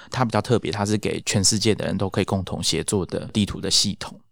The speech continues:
今天呢，我跟 Matt 在跟大家聊 Google Maps 的故事呢，其中有一大部分的素材是来自一本书，叫《Never Lost Again》，那它有中文版啊，叫《Google 地图革命》。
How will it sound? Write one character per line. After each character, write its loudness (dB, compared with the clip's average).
今 4
天 8
呢， 6
我 6
跟 4
Matt 2
在 4
跟 2
大 2
家 2
聊 2
Google 2
Maps 0
的 2
故 0
事 2
呢， 0
其 0
中 6
有 0
一 2
大 4
部 2
分 2
的 -2
素 2
材 -6
是 0
来 0
自 2
一 4
本 -6
书， 0
叫 0
《Never 4
Lost 2
Again》， 0
那 2
它 0
有 2
中 4
文 4
版 0
啊， -10
叫 -2
《Google 2
地 2
图 -6
革 0
命》。 2